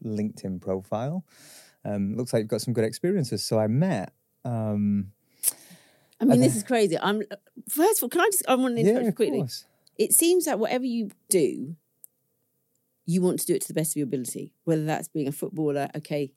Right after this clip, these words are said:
Speaker 2: there was an injury, whether that's
Speaker 1: Yeah.
Speaker 2: being a musician, set up a band, you know, get a record deal, marketing. I'm like, "Mm,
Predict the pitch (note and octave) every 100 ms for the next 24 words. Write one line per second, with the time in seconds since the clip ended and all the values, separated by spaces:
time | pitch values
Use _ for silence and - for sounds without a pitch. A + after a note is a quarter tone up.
0 | - D3+ - D3+ C#3+ A2 G2 D3 D3+ D3+
1 | D#3 D3+ C3+ C#3+ D3+ - _ - F3 E3+
2 | D#3+ E3+ D#3 C#3 B2+ - - - D#3+ E3
3 | D3+ D#3+ C#3+ B2+ A#2 D3+ D3 B2+ C3+ -
4 | _ _ _ - F3 F3+ G#3+ - D#3 C#3+
5 | C3 - - _ _ _ _ _ _ F#3+
6 | F#3 F#3+ - B2+ C3+ D#3 D3 - F3 E3+
7 | D#3